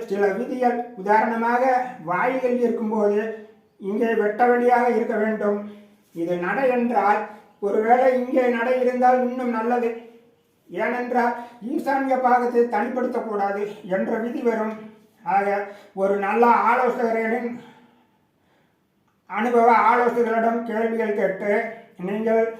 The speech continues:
இது போன்ற ஈசான்ய முனையில் இருக்கும் போரை பாதிப்படையாமல், மூடாமல், இதுபோல கட்டிடத்தை சற்று வளர்த்து சரி செய்யலாம். ஆனால்,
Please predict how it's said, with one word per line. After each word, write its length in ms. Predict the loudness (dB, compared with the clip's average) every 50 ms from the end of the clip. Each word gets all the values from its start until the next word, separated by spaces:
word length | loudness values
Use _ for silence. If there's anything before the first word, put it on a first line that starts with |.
| -16 -20 -20 -18 -12
இது 240 | -8 -4 -2 0
போன்ற 560 | 2 2 2 2 2 2 2 2 0 -2 -6 -10
ஈசான்ய 520 | -8 -8 -6 -2 0 0 0 2 0 2 2
முனையில் 320 | 2 2 0 -2 -2 -2
இருக்கும் 420 | -2 -2 -2 -2 -4 -4 -4 -6 -2
போரை 440 | 2 4 6 6 6 4 2 0 -2 -4 -6 -10 -18 -8 -2
பாதிப்படையாமல், 960 | 0 0 2 0 0 -4 -4 -4 -4 -2 0 2 2 2 2 2 2 0 0 0 -2 -6
மூடாமல், 720 | -10 -8 -6 -4 -2 2 2 2 2 2 2 0 2 0 0 0 -4 -12 -14 -10
இதுபோல 580 | -8 -6 -4 -2 0 2 4 4 4 4 4
கட்டிடத்தை 520 | 4 2 0 0 -2 -4 -4 -4 -4 -4 -4
சற்று 340 | -2 -2 -2 -2 -2 -2 0
வளர்த்து 360 | 0 2 2 0 0 -2 -6
சரி 300 | -6 -4 -4 -4 -4 -4
செய்யலாம். 520 | -4 -4 -2 -2 0 0 0 0 -2 -4 -8 -12 -18 -20 -20 _ _ _ _
ஆனால், 480 | -6 -4 -2 -2 -2 0 0 0 0